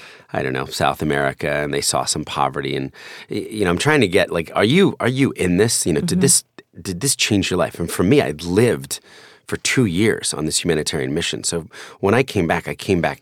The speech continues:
Speaker 1: changed, transformed. There was a deep responsibility to do something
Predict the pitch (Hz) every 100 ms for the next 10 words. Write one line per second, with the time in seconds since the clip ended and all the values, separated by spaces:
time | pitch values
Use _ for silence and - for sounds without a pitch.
0 | _ - - 80 76 52 - - - 85
1 | - - 78 50 - - - - - 98
2 | 98 87 76 - 110 110 90 - - 85
3 | 82 - 71 76 76 90 120 - - -
4 | - - 82 82 95 - 82 - 78 76